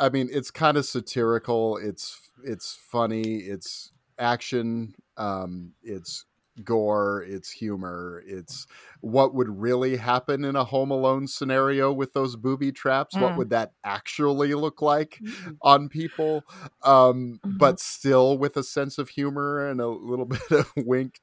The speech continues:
Speaker 1: to it. Uh, John Leguizamo is terrific as sort of the, the lead, uh, terrorist person. David Harbour plays Santa Claus. Uh, and it's just, I don't know. It was a ton of fun, and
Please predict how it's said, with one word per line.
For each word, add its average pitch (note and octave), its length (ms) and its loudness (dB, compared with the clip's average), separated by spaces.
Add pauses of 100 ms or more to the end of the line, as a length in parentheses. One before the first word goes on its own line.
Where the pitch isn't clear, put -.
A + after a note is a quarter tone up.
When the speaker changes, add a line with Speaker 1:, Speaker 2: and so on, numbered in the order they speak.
Speaker 1:
to C3+ 180 -4
it. C3+ 160 -8 (440)
Uh, A2 120 2
John A#2+ 300 4
Leguizamo A#2 1000 0
is F#2 260 -8
terrific G#2+ 600 -4
as G2+ 160 -6
sort G2+ 200 -8
of F#2 140 -10
the, F2 300 -8 (200)
the F2+ 260 -12
lead, G2 480 -10 (220)
uh, F2 180 -16 (280)
terrorist G#2+ 560 -8
person. G#2+ 600 -6
David F#2 300 -10 (100)
Harbour A2 360 -4
plays F2+ 360 -12
Santa G#2 340 -8
Claus. G#2 580 -4 (380)
Uh, G#2 300 2 (600)
and G#2 520 -4
it's C3 220 0
just, - 420 0 (360)
I C#3+ 120 8
don't G#2 120 -2
know. D#2+ 180 -12
It E3+ 80 2
was D3 260 0
a A2+ 80 -2
ton G#2+ 320 -8
of F#2+ 100 -10
fun, E2 440 -14 (180)
and F#2+ 320 -10